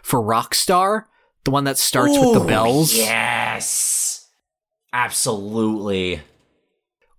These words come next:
Speaker 1: Or that freeform jazz from Ripple Star, to say nothing of Factory Investigation.
Speaker 2: Yeah, I, that, that just goes without saying.
Speaker 1: Yeah.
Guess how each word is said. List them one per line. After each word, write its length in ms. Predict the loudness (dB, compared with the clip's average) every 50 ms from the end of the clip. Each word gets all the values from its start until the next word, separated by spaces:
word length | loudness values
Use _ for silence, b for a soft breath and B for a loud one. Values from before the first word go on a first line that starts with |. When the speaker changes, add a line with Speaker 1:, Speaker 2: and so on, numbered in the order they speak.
| _
Speaker 1:
Or 140 | -2 0 0
that 220 | 0 0 -2 -2
freeform 600 | -6 -10 -4 -2 -2 -2 -2 0 0 2 2 2
jazz 720 | 2 2 0 0 0 0 0 0 -2 -2 -4 -4 -6 -6
from 300 | -6 -4 -4 -2 -2 0
Ripple 240 | -2 -2 0 0 -2
Star, 500 | 0 0 2 2 0 0 -2 -6 -8 -14 _ _ _ _ _ -20 _ _ _ -6 -4
to 80 | -2 0
say 160 | 0 0 0
nothing 440 | 0 0 2 2 2 0 0 -2 -4
of 80 | -4
Factory 460 | -2 -2 -2 -2 -4 -6 -8 -8 -6
Investigation. 840 | -6 -6 -6 -6 -6 -4 -6 -6 -6 -6 -6 -6 -4 -6 -6 -6 -8 -10 -12 -6
Speaker 2:
Yeah, 140 | -2 0 0
I, 220 | 2 0 0 -2 -6
that, 120 | -8 -8
that 120 | -8 -8
just 140 | -8 -8 -10
goes 180 | -8 -10 -10 -8
without 180 | -10 -8 -6
saying. 420 | -4 -4 -4 -2 -4 -4 -6 -8 -10 -6
Speaker 1:
Yeah. 380 | -2 -2 0 0 -2 -6 -10